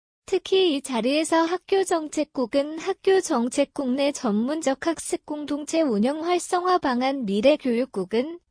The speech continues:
제사 차 산업혁명 대비 미래교육 어떻게 준비할 것인가? 라는 주제로 토론하며 국별 현안 과제에 대한 부서 직원들의 다모임을 진행하였다. 우선 교육청 업무 보고의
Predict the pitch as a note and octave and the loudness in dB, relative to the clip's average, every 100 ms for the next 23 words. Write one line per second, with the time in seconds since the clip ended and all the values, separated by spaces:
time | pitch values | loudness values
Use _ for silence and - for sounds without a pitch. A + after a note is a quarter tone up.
0 | _ - A#3+ B3 F4 E4 F4 E4 F4+ F#4 | _ 0 0 2 0 0 0 0 2 0
1 | F#4+ - F#4 F4+ F#4 F4 D4 A#3+ D#4 D#4+ | 0 0 -2 0 0 0 2 2 2 0
2 | G#3 A3 C#4+ - C4+ D4 - F#3 - D4 | 0 2 2 2 0 0 -2 -4 -2 -4
3 | - E4 - C4+ B3+ B3+ C4 D4+ - C#4+ | -2 -4 -2 -2 0 2 2 2 -2 -2
4 | - G3 G3+ B3 D4+ B3 _ _ _ _ | -2 -4 0 0 0 -2 _ _ _ _
5 | A3 A3 C#4+ E4 - C4 D4+ C#4+ D4+ - | 0 2 2 -2 -2 2 4 4 0 -2
6 | F4 F4+ D#4 B3 F#3+ A3 D4+ D#4 _ - | -2 0 0 0 0 2 0 -2 _ -10
7 | A#3+ G#3+ D#4+ D#4+ E4 F#4 F#4 F4+ E4+ D#4+ | -10 -2 2 2 4 2 2 0 2 2
8 | F4 E4 D#4+ D4 C4 C#4+ D4 - F#3+ C4 | 2 2 0 2 2 2 -4 -8 -2 0
9 | D4 - A3 C#4+ D4+ C#4+ B3 C4+ C#4+ A3+ | 0 -2 0 2 2 2 2 2 2 0
10 | G#3 B3+ B3 A3 C4+ D4+ - A3+ B3+ D4+ | 2 2 2 2 2 0 -2 -2 0 0
11 | C4+ G#3+ - - F3 F3 F#3 _ _ _ | 0 -2 -6 -4 -2 -2 -8 _ _ _
12 | _ A#3+ B3 E4+ E4+ - A#3+ C#4+ - E4 | _ -2 2 0 -2 -4 -2 -2 -2 0
13 | E4+ B3 G#3+ C#4+ D4 D#4 E4 D4+ | 2 2 2 2 0 0 2 2